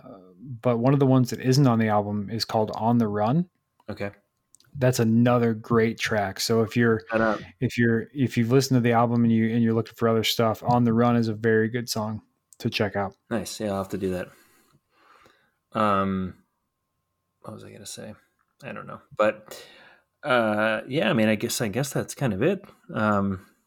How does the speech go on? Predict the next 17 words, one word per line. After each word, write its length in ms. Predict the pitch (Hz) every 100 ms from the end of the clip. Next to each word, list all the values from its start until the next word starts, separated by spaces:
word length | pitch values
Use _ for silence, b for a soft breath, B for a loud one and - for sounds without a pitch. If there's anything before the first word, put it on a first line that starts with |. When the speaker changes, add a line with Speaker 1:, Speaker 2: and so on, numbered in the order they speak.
| _ _ _
Speaker 1:
Pretty 180 | 139 143
much. 400 | 151 147 - - _ _ _ _ _ _ _ 160 147
Speaker 2:
And, 520 | 107 107 101 98 95
uh, 520 | 95 95 95 98 98 151 - _ _ _ _ _ _ _ _ _ _ _ _ -
I 40 |
mean, 140 | 113 110
I, 140 | 107 78
I, 60 | 110 -
yeah, 200 | 98 95 -
obviously 500 | 107 104 - 104 95 - - _ _ _ _
highly 300 | - 120 110
recommended 520 | 107 107 110 107 104 98
albums, 640 | 98 98 104 101 - - _ _
both 260 | 107 98 110
of 80 |
them. 180 | 101 98
Speaker 1:
Yeah. 260 | 120 117 110